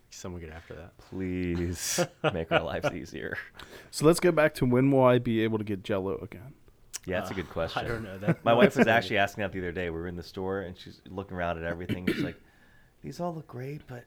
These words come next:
Speaker 2: I just want Jell-O."
Speaker 1: <laughs>
Speaker 2: I'm not even kidding you. This was yesterday. We're at,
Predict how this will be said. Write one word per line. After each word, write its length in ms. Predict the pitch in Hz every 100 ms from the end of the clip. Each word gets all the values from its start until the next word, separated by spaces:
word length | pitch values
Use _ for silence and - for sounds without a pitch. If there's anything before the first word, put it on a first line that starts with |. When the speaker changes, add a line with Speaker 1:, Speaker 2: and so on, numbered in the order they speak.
| _
Speaker 2:
I 100 | - _ _ _ _
just 160 | - - _
want 140 | - _
Jell-O." 1300 | - - - - - - - - - 160 196 170 135 - -
Speaker 1:
<laughs> 140 | -
Speaker 2:
I'm 100 | 98
not 140 | 110 135
even 180 | 120
kidding 240 | 101 110 104
you. 60 |
This 160 | 87 95
was 120 | 110
yesterday. 480 | 92 98 - 101 90
We're 180 | 87
at, 100 | 90